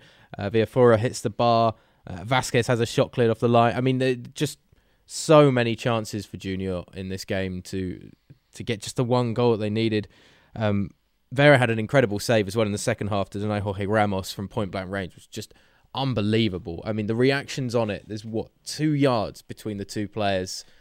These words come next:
as the ball comes into the box a-, and finds Ramos. And I couldn't tell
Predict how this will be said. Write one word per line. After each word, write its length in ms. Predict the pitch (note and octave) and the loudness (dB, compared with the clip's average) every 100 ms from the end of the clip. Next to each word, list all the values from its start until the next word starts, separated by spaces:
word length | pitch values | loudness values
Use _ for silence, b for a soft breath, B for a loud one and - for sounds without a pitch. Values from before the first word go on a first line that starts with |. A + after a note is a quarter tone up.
| b | b
as 120 | G2+ - | -12 -8
the 80 | |
ball 220 | G#2 A#2+ A2+ | -4 -2 -2
comes 240 | A2+ G#2 | -4 -4
into 200 | G#2 G2 | -8 -6
the 80 | G2+ | -4
box 380 | - G2+ - A2 | 0 -2 -4 -10
a-, 60 | |
and 340 | F#2+ F#2 G2+ G2 | -10 -8 -8 -10
finds 680 | - B2+ A#2 G2+ F#2 - - | -2 0 0 -2 -6 -12 -8
Ramos. 500 | A2 G#2 F#2+ F#2+ - b b b b | -6 -4 -6 -8 -14 b b b b
And 140 | - G#2+ | -12 -10
I 60 | B2 | -10
couldn't 240 | - F#3 D#3+ | -4 -4 -2
tell 320 | E3 D#3 | 0 0